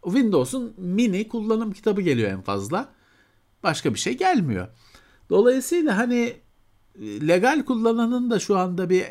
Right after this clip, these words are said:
ispatı, bir şey yok ki. İşte O M, dolayısıyla O M K'in bir sorun yaşayacağı, yaşatacağını zannetmiyorum.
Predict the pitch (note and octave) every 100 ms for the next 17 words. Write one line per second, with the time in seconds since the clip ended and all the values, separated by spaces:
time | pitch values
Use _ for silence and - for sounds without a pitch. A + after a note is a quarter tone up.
0 | C3 D#3+ - F3+ F3 F#3+ F3+ - F3+ C4
1 | F#4 - C#3 A#2 - A#2 F#3 F3+ F#3 E3
2 | F3 F#3 F3 F3+ E3+ F#3 F3+ - - -
3 | F3+ F3 E3+ F3+ - F3+ F#3+ F3+ C3+ C3+
4 | C3 B2 C3 B2+ A#2 A2+ - A2 F#3+ B3+
5 | C4+ A#3+ - A2+ E2